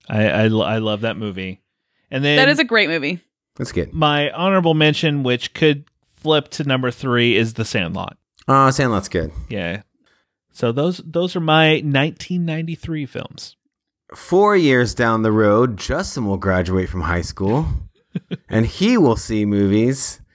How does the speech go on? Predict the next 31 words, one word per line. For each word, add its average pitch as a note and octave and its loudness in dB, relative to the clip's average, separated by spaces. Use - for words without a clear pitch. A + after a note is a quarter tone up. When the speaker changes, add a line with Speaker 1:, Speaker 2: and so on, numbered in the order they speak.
Speaker 3:
And B2+ 2
two A3 -6
of D3+ -2
the C#3+ -4
movies C#3 2
on B2 -2
this D#3+ -2
list, A#2 0
um, A#2+ 0
and A#2+ 2
I, B2+ 2
actually C3+ -2
from A#2+ 0
that A#2 2
year, C3+ 2
are A2 4
actually A#2+ 0
on A2 2
my G#2 2
top C3 -4
ten A#2 -2
movies A2 2
of G2+ 0
all G2 2
time. D3 0
Speaker 2:
Is - -2
Chasing F4 0
Amy A3+ 2
one F#3 2
of G3 -2
them? G#3+ 2